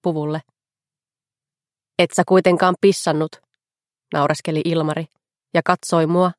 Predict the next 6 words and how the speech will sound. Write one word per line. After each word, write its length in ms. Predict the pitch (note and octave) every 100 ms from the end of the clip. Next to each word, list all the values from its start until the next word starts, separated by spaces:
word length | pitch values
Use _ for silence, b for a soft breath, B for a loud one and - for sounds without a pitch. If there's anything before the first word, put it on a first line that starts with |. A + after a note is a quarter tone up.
| _ _ _ _
ja 100 | F#3
yritti 300 | G#3+ G#3+ -
tietysti 380 | G#3 G#3 F3+ -
saada 320 | E3 G3+ D#3+
mut 180 | D#3 D#3+ -
punastumaan. 760 | F3+ D3+ - D#3 D#3 D#3 D3+